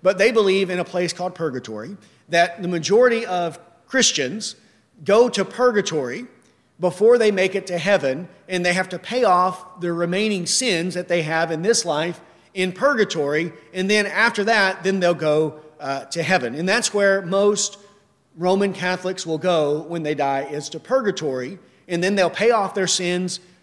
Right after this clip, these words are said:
for a thousand years, a million years, however long it takes, and then eventually they'll get to heaven. But in the Roman Catholic Church, those that are saints, they go straight to heaven. They go straight to heaven,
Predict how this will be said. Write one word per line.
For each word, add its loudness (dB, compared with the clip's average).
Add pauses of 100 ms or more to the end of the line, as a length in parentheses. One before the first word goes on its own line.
for 0 (140)
a -10
thousand 0
years, 0
a -4
million 2
years, -2
however 2
long 2
it -6
takes, 0 (220)
and -2
then 2
eventually 0
they'll 0
get -4
to -8
heaven. -4 (480)
But 4
in 0
the 4
Roman 2
Catholic 0
Church, -6
those 0
that 0
are -6
saints, -2 (240)
they 4
go 4
straight -2
to -2
heaven. -10 (140)
They 4
go 4
straight 0
to -4
heaven, -4